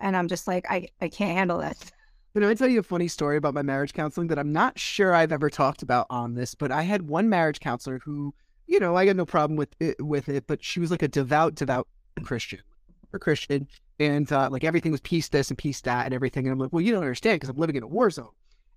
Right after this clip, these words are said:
Speaker 2: And I'll never forget this. And I actually told this to a friend recently, but I didn't share it on the podcast. This marital therapist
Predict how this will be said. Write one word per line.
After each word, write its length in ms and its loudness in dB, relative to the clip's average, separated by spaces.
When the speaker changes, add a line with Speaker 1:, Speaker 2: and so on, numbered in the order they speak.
Speaker 2:
And 120 0
I'll 80 4
never 300 4
forget 380 2
this. 140 -2
And 100 0
I 60 2
actually 220 -2
told 220 0
this 100 -4
to 120 -2
a 20 0
friend 240 -2
recently, 380 0
but 120 -2
I 80 0
didn't 200 0
share 180 2
it 60 0
on 80 -4
the 40 -8
podcast. 540 -4
This 540 0
marital 460 2
therapist 640 -4